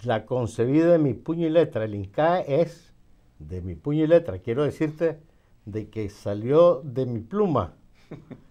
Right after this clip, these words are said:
<laughs> Entonces, ¿qué dibujé yo? Una plazoleta en la entrada, tres gradas abajo para poner las banderas, el busto, etcétera.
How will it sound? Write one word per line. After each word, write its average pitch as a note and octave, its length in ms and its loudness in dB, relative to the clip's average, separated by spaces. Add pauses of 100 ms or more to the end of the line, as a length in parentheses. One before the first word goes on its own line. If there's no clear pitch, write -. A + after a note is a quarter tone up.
(200)
<laughs> - 960 0
Entonces, D#3+ 600 4 (500)
¿qué F#3+ 160 8
dibujé G3+ 420 6
yo? G3 320 6 (920)
Una C3 280 -2
plazoleta C3 640 2
en C3 80 0
la B2 60 0
entrada, D#3 800 4
tres B2+ 200 -4
gradas C3 340 2
abajo D3+ 500 2
para B2+ 160 -4
poner B2+ 200 -2
las C3+ 140 0
banderas, D#3+ 720 2
el A2+ 80 -4
busto, D#3 440 -4
etcétera. E3 580 -6